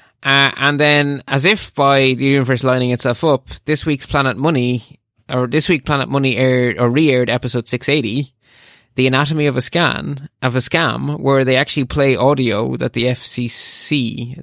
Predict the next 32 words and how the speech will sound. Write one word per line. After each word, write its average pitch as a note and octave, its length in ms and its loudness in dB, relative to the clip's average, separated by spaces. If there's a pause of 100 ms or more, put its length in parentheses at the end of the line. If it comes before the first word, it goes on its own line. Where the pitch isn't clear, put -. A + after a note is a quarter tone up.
yes, A2 300 -4
Communications, A#2+ 760 -8
F A#2+ 120 -2
C - 120 -6
C, A#2 280 -4 (440)
have B2 100 -6
made C3+ 220 2
available A#2+ 420 4
of A#2+ 100 0
some D3+ 200 0
of B2+ 100 2
these A#2+ 160 2
scams A#2 280 0
that A#2 100 0
have A2+ 80 -2
succeeded A#2 400 0
in A2+ 80 -4
defrauding A#2 460 -2
people A#2 260 -4
of A2 100 -8
horrific A#2 380 -2
amounts A#2 280 -6
of A2 120 -8
money. A#2+ 440 -2 (800)
And B2 400 2 (380)
listening D3 840 2
to B2+ 580 -2 (160)
how C3 320 0
professional C3+ 760 0
these A#2+ 220 0
people A#2+ 340 -2
are A#2 260 -2